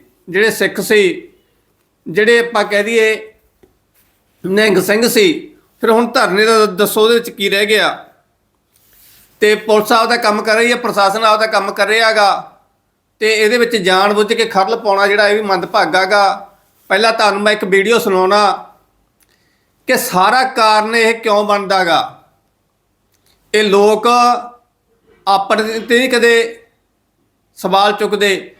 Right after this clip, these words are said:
ਕਿ ਅਸੀਂ ਪਹਿਲਾਂ ਜਿਹੜਾ ਬੋਲਦੇ ਆ, ਚਾਹੇ ਸਿੱਖਾਂ ਦੇ ਖਿਲਾਫ ਬੋਲਦੇ ਆ, ਚਾਹੇ ਕਿਸੇ ਹੋਰ ਧਰਮ ਦੇ ਖਿਲਾਫ ਬੋਲਦੇ ਆ, ਉਹ ਬੋਲਣ ਤੋਂ ਪਹਿਲਾਂ ਸੌ ਵਾਰੀ ਸੋਚਿਆ ਕਰੋ। ਕਿਉਂਕਿ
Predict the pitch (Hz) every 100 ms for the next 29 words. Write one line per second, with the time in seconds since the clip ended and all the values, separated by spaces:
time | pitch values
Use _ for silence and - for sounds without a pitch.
0 | _ _ - - 196 226 233 233 240 247
1 | 233 247 190 202 202 190 220 202 185 185
2 | - _ - 196 185 180 - 190 208 208
3 | 220 220 190 220 220 226 226 220 - -
4 | _ _ 208 214 208 226 180 190 190 220
5 | 196 208 208 196 196 196 196 202 190 202
6 | 196 196 - _ _ _ _ 240 196 208
7 | 202 233 240 226 233 254 - 202 208 226
8 | 226 190 185 196 196 202 185 - - _
9 | _ _ _ _ _ _ _ _ - 220
10 | 240 254